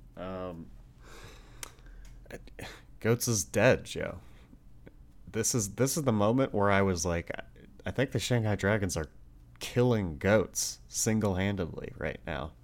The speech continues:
Um, and it was the most amazing thing to watch in my life. Uh, straight up. Um, and the, the, the next match, San Francisco Shock four oh'd,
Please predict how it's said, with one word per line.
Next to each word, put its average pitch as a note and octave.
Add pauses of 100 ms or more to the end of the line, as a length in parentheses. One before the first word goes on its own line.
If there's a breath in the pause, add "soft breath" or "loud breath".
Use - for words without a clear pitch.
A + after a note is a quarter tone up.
(600 loud breath)
Um, E2
and F#2
it F#2
was F#2 (680)
the G#2+
most - (260)
amazing G2+
thing F#2
to E2+
watch E2+
in D2+
my C#2+
life. - (960 loud breath)
Uh, -
straight F#2+
up. - (380)
Um, E2 (380 soft breath)
and G2 (120)
the, G2+
the, F#2+
the F#2+
next G2
match, F#2
San G2
Francisco -
Shock F2+
four F2+
oh'd, E2+